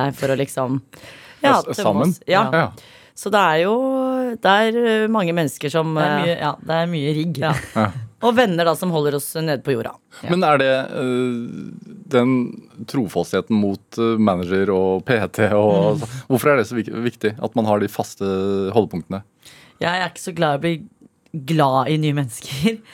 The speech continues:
Speaker 3: <laughs> Så jeg blir veldig sånn, hvis jeg først liker et menneske, så gir jeg alt, og det blir veldig trygt for meg.
Speaker 2: Ja.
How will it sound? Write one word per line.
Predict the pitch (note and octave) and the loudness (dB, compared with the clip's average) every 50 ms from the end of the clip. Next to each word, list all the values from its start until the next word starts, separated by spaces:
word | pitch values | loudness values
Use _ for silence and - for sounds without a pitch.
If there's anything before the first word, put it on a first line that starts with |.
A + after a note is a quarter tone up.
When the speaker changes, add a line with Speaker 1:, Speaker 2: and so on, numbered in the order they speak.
| - - | -20 -20
Speaker 3:
<laughs> | - - - F3 D3 | -20 -18 -14 -14 -14
Så | - - F#3 | -6 -4 -2
jeg | F3+ F3 | -2 0
blir | F3+ F3+ F3+ | 0 0 0
veldig | E3+ D#3 D#3 | -2 -2 -2
sånn, | E3 D3+ D3+ | -4 -4 -2
hvis | C#3+ | -2
jeg | E3+ E3 | -4 -2
først | - E3 D#3+ D#3+ D#3+ | 0 -2 -2 -2 -6
liker | C#3+ C3 A2+ - C#3+ C#3 | -6 -6 -6 -6 -6 -4
et | D3 | -2
menneske, | D3 C3+ A#2+ - - E3+ | -2 -2 -2 -2 -6 -6
så | E3 - F#3 | -4 -2 -4
gir | D#3 C3 C3 | -2 0 -2
jeg | C3 - | -2 0
alt, | - C3+ D3+ G3+ A#3 - - - - | 0 0 0 0 -4 -8 -10 -12 -8
og | - D#3+ | -8 -4
det | D3 E3 D3+ | -4 -4 -2
blir | D3 D3+ D3+ | 0 0 0
veldig | D#3 C#3 C#3 - | 0 -2 -4 -10
trygt | - - C3 A2+ - - - - | -10 -10 -10 -10 -10 -18 -12 -2
for | C#3+ | 0
meg. | D3+ E3+ F#3 E3+ - _ - - - | 2 2 2 0 -8 _ -20 -12 -10
Speaker 2:
Ja. | F#2+ | -10